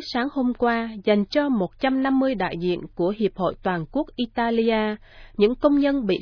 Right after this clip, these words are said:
khuyết tật và tàn phế, Đức Thánh Cha ca ngợi hoạt động trong bảy mươi năm qua của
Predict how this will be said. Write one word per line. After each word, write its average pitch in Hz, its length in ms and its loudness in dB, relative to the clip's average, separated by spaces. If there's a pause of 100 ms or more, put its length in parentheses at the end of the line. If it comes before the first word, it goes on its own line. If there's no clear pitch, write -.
khuyết - 280 -4
tật 190 160 -2 (100)
và 170 120 -2
tàn 165 300 -2
phế, 208 380 -4 (460)
Đức 233 160 -4
Thánh 320 220 0
Cha 277 240 2
ca 285 180 -2
ngợi 240 240 2
hoạt 170 260 -4
động 170 220 -2 (180)
trong 262 280 -4
bảy 170 160 -2
mươi 247 160 2
năm 254 220 -2
qua 240 400 -4
của 151 140 0